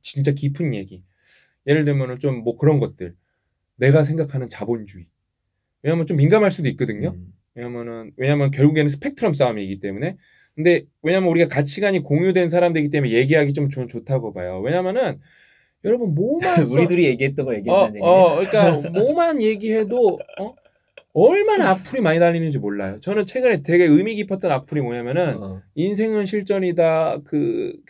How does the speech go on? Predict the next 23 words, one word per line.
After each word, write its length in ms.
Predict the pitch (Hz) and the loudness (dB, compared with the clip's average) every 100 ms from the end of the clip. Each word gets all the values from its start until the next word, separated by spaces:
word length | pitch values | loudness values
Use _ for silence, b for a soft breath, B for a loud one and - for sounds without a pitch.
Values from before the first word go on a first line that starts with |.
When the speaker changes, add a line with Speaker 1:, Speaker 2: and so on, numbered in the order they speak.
| _ | _
Speaker 1:
짤에 460 | - 254 247 190 143 | 0 2 4 2 0
달린 300 | 139 147 98 | 0 0 0
악플이 340 | - _ 143 | -4 _ -8
있어요. 300 | 139 120 135 156 | -8 -6 -4 -4
Speaker 2:
어. 320 | 95 107 104 _ _ _ _ _ _ _ _ - | -6 -12 -20 _ _ _ _ _ _ _ _ -12
Speaker 1:
이 80 | |
새끼 340 | 135 185 180 151 | -4 -4 -4 -6
이거 580 | 143 151 156 165 127 - _ _ _ _ _ | 0 4 4 4 0 -4 _ _ _ _ _
그거 440 | 143 139 131 - - _ _ | -8 -4 -6 -8 -14 _ _
조던 260 | 151 156 190 | -2 -2 -2
피터슨 340 | 151 160 151 | -4 -4 -4
거 120 | - | -8
베꼈다는 480 | - - 143 135 113 | -6 -4 0 -2 -2
거예요. 100 | 101 | -4
자기 200 | 127 127 | -4 -4
Speaker 2:
아, 80 | 120 | 0
Speaker 1:
질서 320 | 139 147 196 | 2 4 6
너머에서 420 | 180 175 160 143 | 4 4 2 2
이거 80 | 139 | 0
Speaker 2:
아, 60 | 123 | 0
아. 60 | - | 0
Speaker 1:
봤다는 340 | 160 139 113 | 2 2 0
거예요. 460 | 101 95 104 104 | -2 -2 -4 -8